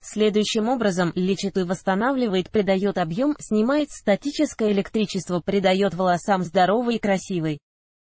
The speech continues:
блеск, мягкость, шелковистую структуру, обеспечивает лёгкое расчёсывание и укладку. Это одна из обязательных функций таких средств.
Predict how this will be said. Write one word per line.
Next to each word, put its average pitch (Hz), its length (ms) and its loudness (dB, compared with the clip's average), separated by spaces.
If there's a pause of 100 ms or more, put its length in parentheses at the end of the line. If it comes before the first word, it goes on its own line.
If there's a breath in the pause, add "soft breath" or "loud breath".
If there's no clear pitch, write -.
(180)
блеск, 208 500 0
мягкость, 240 580 -4
шелковистую 220 840 -2
структуру, 262 600 -4
обеспечивает 254 840 0
лёгкое 196 340 -2
расчёсывание 180 800 -2
и 190 100 -4
укладку. 262 640 -2
Это 190 240 0
одна 185 280 2
из 156 100 -2
обязательных 175 720 -2
функций 285 380 -2
таких 190 340 -2
средств. - 540 -6